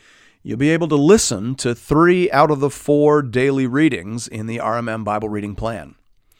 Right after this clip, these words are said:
In most other plans, you'll also be working through Genesis and likely Matthew as well,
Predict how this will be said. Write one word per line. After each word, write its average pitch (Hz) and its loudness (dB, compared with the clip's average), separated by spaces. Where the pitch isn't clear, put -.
In 135 0
most 180 2
other 202 2
plans, 110 -8
you'll 131 0
also 156 2
be 135 -4
working 110 -6
through 92 -8
Genesis 107 -6
and 120 -6
likely 113 -6
Matthew 120 -8
as 101 -12
well, 190 6